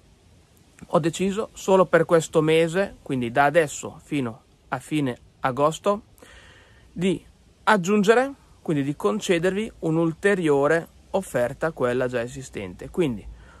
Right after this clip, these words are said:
oltre al sapone molle in omaggio, avete anche la possibilità di aggiungere il codice C B dieci per avere uno sconto del dieci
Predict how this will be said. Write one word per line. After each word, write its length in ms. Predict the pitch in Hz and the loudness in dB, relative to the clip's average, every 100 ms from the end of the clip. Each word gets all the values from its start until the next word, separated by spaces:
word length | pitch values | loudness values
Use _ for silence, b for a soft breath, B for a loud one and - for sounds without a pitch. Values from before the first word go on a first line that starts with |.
| b | b
oltre 240 | 233 233 | 2 4
al 60 | 208 | 2
sapone 340 | 196 170 185 | -2 0 2
molle 300 | 180 185 180 | 4 4 4
in 80 | 170 | 2
omaggio, 560 | 170 185 214 208 277 277 - - b b b b | 2 2 2 -2 -4 -4 -18 -20 b b b b
avete 440 | - 175 208 208 196 | 2 4 4 6 4
anche 280 | 180 160 | 4 2
la 80 | 147 | 0
possibilità 580 | - 160 165 170 180 220 | 0 -4 -4 -6 0 0
di 80 | 165 | 2
aggiungere 540 | 143 160 190 143 147 | -4 0 0 2 0
il 100 | 139 | -2
codice 520 | - 190 165 131 127 - | 2 4 4 2 -10 -10
C 220 | - 214 | -6 -4
B 160 | 180 160 | -2 -2
dieci 400 | 185 190 - 214 | 4 2 2 -6
per 160 | 208 | -2
avere 260 | 220 170 185 | 0 2 2
uno 120 | 190 | 0
sconto 600 | 208 - 147 147 196 240 - - - | -6 -2 -2 0 -2 -4 -10 -18 -6
del 160 | 214 208 | -2 -2
dieci 500 | 151 139 - 175 | 0 -2 -4 -8